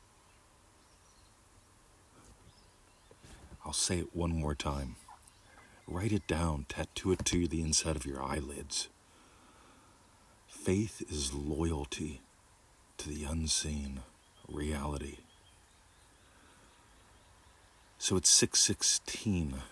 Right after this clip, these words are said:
six sixteen <laughs> in the morning here, Sunday, February seventh.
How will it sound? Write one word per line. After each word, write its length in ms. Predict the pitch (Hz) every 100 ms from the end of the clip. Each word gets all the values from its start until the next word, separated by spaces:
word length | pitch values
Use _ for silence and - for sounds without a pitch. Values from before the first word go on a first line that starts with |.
| - -
six 380 | - - 80 -
sixteen 960 | - 80 - - - - 90 82 71 69 - 85
<laughs> 20 | - - -
in 120 | 85
the 60 |
morning 360 | 80 85 82 76
here, 240 | 71 71 67 - - - - - - -
Sunday, 580 | - - 95 92 80 80
February 640 | - - 76 78 71 71 71
seventh. 560 | - 78 67 67 -